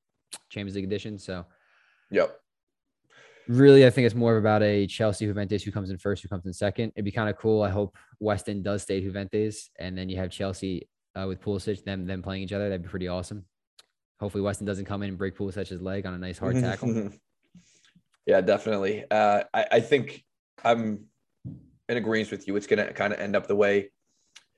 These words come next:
Speaker 2: Group E did with Bayern and Barcelona, where the kind of the way the draws and the pots came out was, I think it's how it's gonna finish. One thing that's gonna be interesting for this group is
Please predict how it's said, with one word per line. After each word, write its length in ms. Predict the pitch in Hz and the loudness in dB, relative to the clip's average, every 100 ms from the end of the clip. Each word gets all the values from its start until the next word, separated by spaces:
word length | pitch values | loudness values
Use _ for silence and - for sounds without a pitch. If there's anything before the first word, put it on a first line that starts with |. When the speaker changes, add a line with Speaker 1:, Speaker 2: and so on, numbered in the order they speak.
| _ - | _ -6
Speaker 2:
Group 240 | 120 113 | -2 0
E 140 | 113 101 | 0 2
did 200 | 110 101 | 2 2
with 220 | 101 - | 0 2
Bayern 420 | 98 101 101 101 | 2 2 0 -4
and 200 | 104 104 | -8 -6
Barcelona, 640 | 101 98 - 98 98 101 101 | -2 -2 -2 -6 -4 -2 0
where 160 | 98 | 0
the 80 | 98 | -2
kind 220 | - 98 | -2 -2
of 60 | 98 | 0
the 60 | |
way 300 | 98 98 - _ _ _ _ _ - | 0 0 -2 _ _ _ _ _ -8
the 60 | |
draws 420 | 92 104 104 104 98 | -2 4 4 4 0
and 80 | |
the 40 | 95 | -8
pots 300 | - 101 - | -2 -2 0
came 180 | 110 107 | -4 -2
out 140 | 107 | -2
was, 180 | 85 - | -6 -8
I 60 | - | -8
think 160 | 95 92 | -8 -8
it's 100 | - | -2
how 80 | |
it's 100 | 95 | -2
gonna 140 | - 87 | -4 -12
finish. 340 | - 101 101 - _ _ _ _ - | -4 -4 -4 -10 _ _ _ _ 0
One 120 | 117 | 0
thing 140 | 127 139 | 2 0
that's 160 | 123 | 0
gonna 160 | 135 104 | 0 -2
be 80 | 95 | -4
interesting 480 | 101 98 98 107 101 | -6 -8 -4 -4 -2
for 120 | 98 | -2
this 120 | 98 | -2
group 280 | - 101 104 | -4 -4 -2
is 220 | 110 | -2